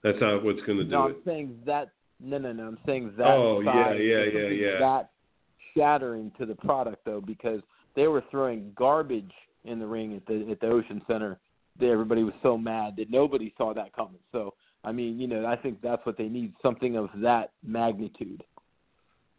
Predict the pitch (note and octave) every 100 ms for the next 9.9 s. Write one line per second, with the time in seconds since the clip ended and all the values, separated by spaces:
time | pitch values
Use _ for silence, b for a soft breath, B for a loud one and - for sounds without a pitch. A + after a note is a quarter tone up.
0 | _ _ _ _ _ - G#2+ G#2+ G2+ F2+
1 | - F2+ F2 - D#2+ D2 _ - _ _
2 | - G2+ G2 G#2 G2 F2 F#2+ F#2 F2 -
3 | F#2 F2 - F2 F2 F2+ F#2+ F#2 F2 F2
4 | E2+ B B B B A2 G#2 G2 G2 F#2
5 | F#2 F2+ - _ _ B B B C#3 C#3
6 | B2+ - F#3 E3+ A2+ A#2+ C3 B2 - E3
7 | B2+ A2 - B B - C3+ C3 B2 A#2
8 | E3 E3 C3 D#3 G3+ A3 B3 C#4+ C4 A#3+
9 | A3 G#3+ G#3+ G3 - G3+ F#3+ F#3